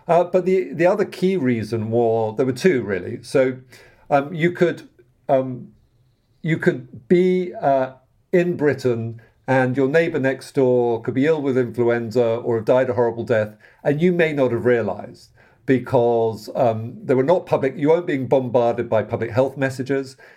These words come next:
And importantly, the newspapers were not amplifying those messages and reporting it very widely.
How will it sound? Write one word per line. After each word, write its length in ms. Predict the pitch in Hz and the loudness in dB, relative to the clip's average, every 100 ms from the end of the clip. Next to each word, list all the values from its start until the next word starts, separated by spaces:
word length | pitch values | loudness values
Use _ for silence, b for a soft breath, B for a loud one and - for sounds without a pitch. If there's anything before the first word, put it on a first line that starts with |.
| B | B
And 140 | 147 151 | -2 -2
importantly, 960 | 143 180 208 208 185 139 101 104 117 b b b | 0 2 2 2 -4 -2 -2 -4 -8 b b b
the 100 | 139 | -2
newspapers 720 | 151 175 180 - 156 139 131 | 2 0 0 0 0 0 -2
were 140 | 113 135 | 0 0
not 220 | 139 - | 0 -2
amplifying 640 | 151 143 131 127 127 117 113 | -2 -2 -2 -2 -2 -2 -2
those 240 | 110 107 | -4 -2
messages 600 | 120 120 117 120 107 104 | -4 -4 -6 -4 -4 -6
and 180 | - 113 | -8 -4
reporting 800 | 113 - 127 123 117 110 110 - | -4 -2 -2 -2 -2 -6 -8 -8
it 120 | 117 | -4
very 200 | 117 104 | -2 0
widely. 580 | 104 110 107 104 95 - | 0 0 0 -6 -12 -16